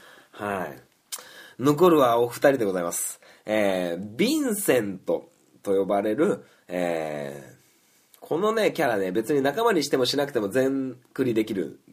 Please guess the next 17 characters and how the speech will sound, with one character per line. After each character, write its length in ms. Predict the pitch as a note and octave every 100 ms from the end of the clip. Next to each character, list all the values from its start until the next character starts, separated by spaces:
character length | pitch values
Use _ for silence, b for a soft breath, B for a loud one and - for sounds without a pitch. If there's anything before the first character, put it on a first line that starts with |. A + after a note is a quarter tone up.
| -
キ 80 | G2+
ャ 60 |
ラ 100 | D#2
な 80 | C2
ん 80 | A#1+
で 60 | -
す 60 |
け 80 | D#2+
ど、 220 | D2 - _ _ B B B B B
ま 560 | D3+ D#3+ F#3+ G#3+ G#3 D#3
あ、 40 |
簡 340 | B2+ F3 G#3 A3
単 240 | A3+ A3
に 80 | A3
言 120 | G#3+
う 20 |
と、 480 | G#3+ A3 F3+ - -